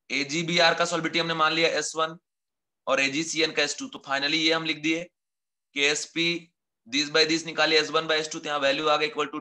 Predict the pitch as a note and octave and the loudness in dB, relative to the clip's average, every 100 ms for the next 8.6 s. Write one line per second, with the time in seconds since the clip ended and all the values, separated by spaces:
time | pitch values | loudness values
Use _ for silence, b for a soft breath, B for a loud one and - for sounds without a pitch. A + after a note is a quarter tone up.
0 | - B2+ G#2 _ _ _ _ _ _ _ | -10 -14 -14 _ _ _ _ _ _ _
1 | _ _ B2+ - E3 F3 F3 _ _ _ | _ _ -14 -2 0 0 -2 _ _ _
2 | _ _ _ _ _ - B2 D3+ D#3+ D#3+ | _ _ _ _ _ -12 -2 2 4 2
3 | F3 F3 E3+ E3 D#3+ D#3+ E3+ - D3+ D3+ | -2 -6 -6 -2 -2 0 -4 -2 0 2
4 | D#3+ D#3 D3+ D#3 D3 D#3 D#3+ D#3+ D#3+ D#3 | 2 0 0 0 -2 -2 -2 -2 0 -2
5 | D#3 D#3+ - _ _ C3+ C3 - _ _ | -2 -2 -4 _ _ -6 -6 -8 _ _
6 | _ _ _ - C#3+ D3+ D3+ D3+ D#3 D#3 | _ _ _ -2 2 2 2 0 0 2
7 | D#3 D3+ - D#3 - D3+ D3+ D#3 D3+ C#3+ | 4 2 0 -2 -2 -2 0 -2 0 -2
8 | C#3 C3+ C#3+ - A#2+ | -2 -2 -4 -4 -16